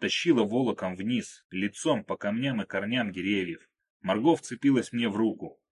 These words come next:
Мы могли общаться с ней только криком. «Придурок отстал! Нам надо подождать! Как ты?» Мне было плохо, везде плохо, и в теле, и в душе.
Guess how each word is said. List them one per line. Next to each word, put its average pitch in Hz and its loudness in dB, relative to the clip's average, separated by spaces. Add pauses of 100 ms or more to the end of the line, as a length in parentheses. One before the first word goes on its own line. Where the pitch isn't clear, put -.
(180)
Мы 127 2
могли 139 2
общаться 127 -2
с - -10
ней 104 0
только 101 -2
криком. 92 -4 (380)
«Придурок 196 4
отстал! 185 0 (220)
Нам 196 2
надо 196 2
подождать! 190 0 (360)
Как 220 0
ты?» 107 -2 (640)
Мне 147 0
было 110 2
плохо, 98 -2 (240)
везде 131 4
плохо, - -4 (320)
и 107 0
в - -12
теле, 135 0
и 120 -2
в 104 -2
душе. 104 -2